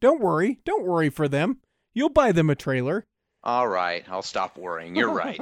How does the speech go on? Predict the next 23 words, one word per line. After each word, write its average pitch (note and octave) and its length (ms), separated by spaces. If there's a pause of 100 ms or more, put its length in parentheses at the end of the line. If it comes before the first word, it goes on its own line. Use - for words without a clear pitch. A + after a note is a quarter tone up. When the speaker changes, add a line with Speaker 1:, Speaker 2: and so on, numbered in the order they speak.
(120)
Speaker 2:
I'll D#3+ 180
get E2+ 160
him - 100
a - 40
trailer. G3+ 640
Speaker 1:
<laughs> - 1700 (1300)
Oh, G#3 800
that's E3 220
funny. D#3 360
And D#3 180
s-, - 140 (100)
and D#3+ 260
all E3+ 240
real, C#3+ 400 (120)
by D3+ 160
the C#3 120
way. C3 320
Everyone D3 540
listening, C#3+ 380
like C3+ 240
you D3 100
pointed C#3 400
out, C3+ 240